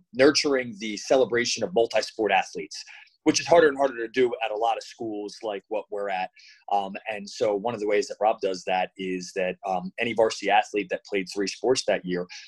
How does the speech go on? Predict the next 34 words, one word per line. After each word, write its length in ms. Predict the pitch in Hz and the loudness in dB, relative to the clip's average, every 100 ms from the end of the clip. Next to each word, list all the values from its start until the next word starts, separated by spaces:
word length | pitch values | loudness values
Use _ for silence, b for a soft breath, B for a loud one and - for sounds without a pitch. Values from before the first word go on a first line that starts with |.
| _ | _
they 100 | 110 | 2
do 180 | 123 135 | 6 8
a 60 | 123 | 8
huge 300 | - 120 - | 4 -6 -2
photo 320 | - 110 120 | 0 2 0
shoot 320 | 127 139 156 - - | 2 2 2 -4 -10
and 160 | 101 104 | -4 0
they 140 | 117 | 0
hang 560 | - 113 110 107 104 107 - | 2 0 0 -2 -6 -14 -6
varsity 540 | - 117 117 131 117 113 - | 2 2 2 -4 -6 -8 -8
three 140 | 117 | -8
sport 300 | - - 107 | -6 -4 2
athlete 400 | 104 101 110 98 - | 4 2 0 -8 2
banners 480 | 104 98 87 76 - - b b b _ _ - | 2 2 -6 -12 -12 -14 b b b _ _ -2
on 180 | 113 | 0
their 160 | 107 98 - | 0 -4 -6
campus. 420 | 123 107 - - - - b b b _ 95 | -8 -8 -8 -14 -16 -20 b b b _ -6
Um, 400 | 95 92 92 92 | -6 -6 -8 -6
and 80 | 95 | 0
I 100 | 104 | 0
thought, 240 | 101 87 76 92 | 0 -4 -6 -8
"Man, 200 | 87 73 | -10 -6
that 220 | 87 98 104 | -2 0 -2
is, 380 | 85 78 73 69 - - | -10 -14 -16 -16 -16 -4
that 180 | 95 98 | 0 0
is 220 | 82 - _ | -4 -18 _
gold 420 | - 98 85 82 - | -4 -4 -6 -16 -12
right 180 | 69 73 | -12 -10
there, 220 | - 80 71 | -8 -8 -8
man," 260 | 73 73 - | -8 -8 -8
because 360 | 95 113 98 | 2 4 4
then 320 | 92 120 117 113 _ _ _ _ _ _ _ | 4 4 2 -10 _ _ _ _ _ _ _
whoever 260 | 131 139 127 | 4 4 2
di-, 240 | 123 127 | -2 -4